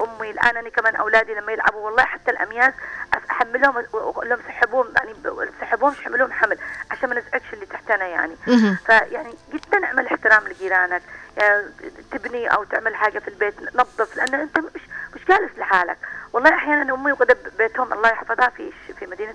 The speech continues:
Speaker 1: الشعب منفصل معهم، فيلا منفصلة. والله حتى وهم بالحوش تدخلهم ب-، بالساعة سبعة مساء، ثمان مساء، تقول يعني جيرانكم قد يكونوا يناموا بدري، جيراننا قد يكونوا كذا.
Speaker 2: فعلًا.
Speaker 1: تدخلوا حنة ال-، ال-، برضو المواتير، بعضهم والله بعد الساعة واحدة يتحملوا الحمى ويلصوها عشان إنه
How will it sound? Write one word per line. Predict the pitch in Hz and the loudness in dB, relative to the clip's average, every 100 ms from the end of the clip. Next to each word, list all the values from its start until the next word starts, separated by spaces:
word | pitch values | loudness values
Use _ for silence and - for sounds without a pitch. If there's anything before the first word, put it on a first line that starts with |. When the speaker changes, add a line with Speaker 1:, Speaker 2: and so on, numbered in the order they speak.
| - | 0
Speaker 1:
الشعب | - - - - - - | 0 0 -6 -12 -12 -4
منفصل | 262 262 233 208 | 0 0 0 -2
معهم، | 196 220 | -2 -4
فيلا | 202 240 | -2 0
منفصلة. | 233 208 220 - 170 - - - | 0 0 -8 -6 -8 -8 -12 -6
والله | - 277 | 0 2
حتى | - 294 277 | 2 2 2
وهم | 262 | 2
بالحوش | - - 302 - - - | -2 2 2 0 -16 -10
تدخلهم | 220 240 277 277 | -2 0 2 0
ب-، | 247 220 - | 0 -4 -4
بالساعة | - 233 208 | 0 0 2
سبعة | 240 208 208 - | -2 0 -2 -4
مساء، | - - - - | -14 -6 -4 0
ثمان | 214 214 208 202 | 4 4 2 -4
مساء، | - - - - | 0 0 0 -8
تقول | - 233 | -2 0
يعني | 220 220 | 0 -2
جيرانكم | 202 220 226 240 | -2 4 4 4
قد | 240 214 | -4 -4
يكونوا | 226 220 208 | -4 -10 -2
يناموا | 196 196 | 0 0
بدري، | 190 190 190 185 | -2 -2 -4 -2
جيراننا | 196 208 202 | 4 4 4
قد | 196 180 | 0 -2
يكونوا | 196 214 208 | -6 -8 -8
كذا. | 214 214 | 2 2
Speaker 2:
فعلًا. | 214 247 220 196 | 4 2 4 4
Speaker 1:
تدخلوا | 190 - 247 233 - - | 2 2 2 2 -2 -6
حنة | - 277 262 233 | 2 2 4 -2
ال-، | 220 196 | 0 0
ال-، | 185 175 - | 2 0 -2
برضو | 208 214 | 0 0
المواتير، | 214 208 208 - 220 214 - - - | 2 6 4 4 -2 -2 -2 -10 -4
بعضهم | 240 247 220 | 4 4 4
والله | 240 | 2
بعد | 254 - | 4 2
الساعة | - 240 | 0 2
واحدة | 233 - 247 | 2 0 -4
يتحملوا | - 254 247 240 | 0 0 2 2
الحمى | 240 262 240 | 2 0 0
ويلصوها | 233 233 - 285 | -2 -4 0 0
عشان | 233 233 226 | 2 4 2
إنه | 262 311 | 4 2